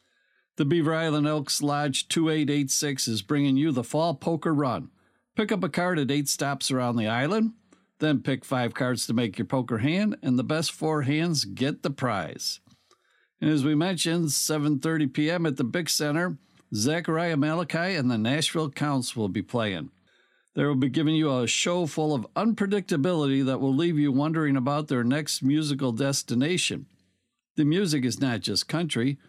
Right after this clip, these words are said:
The music is not just punk. The music is not just Americana or folk. The music is honky-tonk from the hard scuffle region of Tennessee,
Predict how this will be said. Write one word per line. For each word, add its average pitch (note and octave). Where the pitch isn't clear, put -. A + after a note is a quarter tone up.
The F3
music F#3+
is D3+
not F3
just F3
punk. G3+
The C3
music C3+
is G#2+
not B2
just A#2
Americana G#2+
or A2
folk. D3+
The C3+
music D3+
is F3+
honky-tonk C#3
from C3
the A2+
hard D3
scuffle D3
region D3
of A2+
Tennessee, D3+